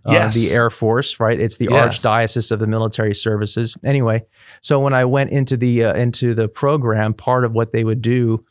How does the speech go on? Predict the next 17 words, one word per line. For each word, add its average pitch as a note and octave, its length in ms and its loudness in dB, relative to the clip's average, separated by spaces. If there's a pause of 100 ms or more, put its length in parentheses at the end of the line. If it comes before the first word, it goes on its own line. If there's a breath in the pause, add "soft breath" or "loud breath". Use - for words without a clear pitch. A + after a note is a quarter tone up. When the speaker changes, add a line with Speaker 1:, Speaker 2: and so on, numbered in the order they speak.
(180)
Speaker 1:
this D3+ 160 0
was D3 100 0
just C#3 180 0
a A#2 60 2
program B2 500 0
to A#2 120 -4
get A2+ 160 0
to A#2 100 -2
know A2 500 0
the, G#2 380 -2
the G#2+ 240 -2
vocation A2 600 -2
of G#2+ 80 -4
being A2 140 -2
a A2 40 -6
Catholic G#2+ 400 -4
priest - 460 -6